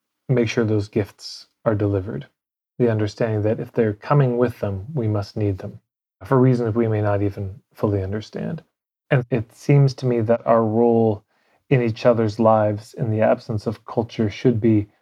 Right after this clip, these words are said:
as much as possible, to help recognize those gifts in others, to affirm them, and to support them in coming out, and not to distract people.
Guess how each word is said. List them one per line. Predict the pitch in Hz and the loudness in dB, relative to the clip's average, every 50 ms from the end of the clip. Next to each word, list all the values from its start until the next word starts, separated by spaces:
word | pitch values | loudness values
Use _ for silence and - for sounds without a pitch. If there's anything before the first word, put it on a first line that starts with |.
| _ _ _ | _ _ _
as | - 123 120 | -4 -2 0
much | 123 123 123 120 - | 0 -2 -2 -2 -2
as | 123 120 - | -4 -4 -4
possible, | _ - 123 120 113 - - 117 107 104 101 98 - _ _ _ _ _ _ _ | _ 0 0 0 0 -2 -4 -2 -2 -2 -4 -6 -8 _ _ _ _ _ _ _
to | - 113 | -2 0
help | 110 110 117 - _ - - | 0 0 0 -2 _ -2 0
recognize | 113 110 - 120 113 113 113 110 110 107 - | 0 0 -2 -4 -2 0 0 0 0 -2 -2
those | - 117 113 110 117 | -2 -2 -2 -4 -4
gifts | - - 117 113 - - - | -4 -6 -6 -6 -8 -10 -8
in | 131 117 | -6 -4
others, | 117 113 113 117 123 135 - _ _ _ _ _ _ _ _ _ | -2 -2 -2 -4 -4 -6 -10 _ _ _ _ _ _ _ _ _
to | - 123 113 | -2 0 0
affirm | 98 - - - 131 131 131 135 | 0 -2 -2 -2 0 2 2 2
them, | 135 131 127 131 196 - _ _ _ _ | 2 0 -2 -4 -8 -10 _ _ _ _
and | - 120 107 | -4 -4 -2
to | - 117 | -2 -4
support | 113 - 104 - 139 131 - | -4 -2 0 2 2 2 2
them | 135 123 | -2 -4
in | 117 110 | -4 -4
coming | - 123 117 113 113 120 | -4 -4 -2 -2 0 0
out, | 131 131 131 - _ _ _ _ _ _ _ - | 0 0 0 -2 _ _ _ _ _ _ _ -2
and | 127 120 120 | 0 0 2
not | 123 135 143 - | 2 0 2 2
to | - 139 | 2 2
distract | 123 123 117 - - 139 123 123 123 - _ | 2 0 -2 0 2 2 2 2 0 -2 _
people. | - 113 104 - 95 90 - | -2 -2 -2 -4 -8 -16 -16